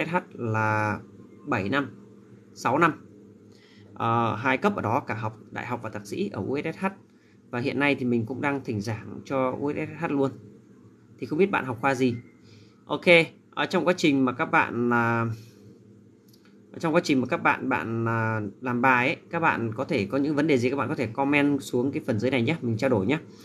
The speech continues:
Nghiên cứu dư luận xã hội đến storytelling trong các M V Tết.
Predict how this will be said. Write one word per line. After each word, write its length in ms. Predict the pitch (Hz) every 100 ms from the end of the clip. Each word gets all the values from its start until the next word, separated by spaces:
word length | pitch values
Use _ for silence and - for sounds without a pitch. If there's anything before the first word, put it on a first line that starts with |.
| - - - -
Nghiên 160 | 156
cứu 160 | - 160
dư 140 | 156
luận 160 | 147 120
xã 160 | 123 156
hội 220 | 147 - 117
đến 440 | 120 120 151 269
storytelling 920 | - - 147 139 139 135 143 135 131 127 - - - - -
trong 240 | - 139 131
các 220 | - 175 202 - - - - - - - - -
M 180 | 135
V 60 | 127 135 -
Tết. 160 | 190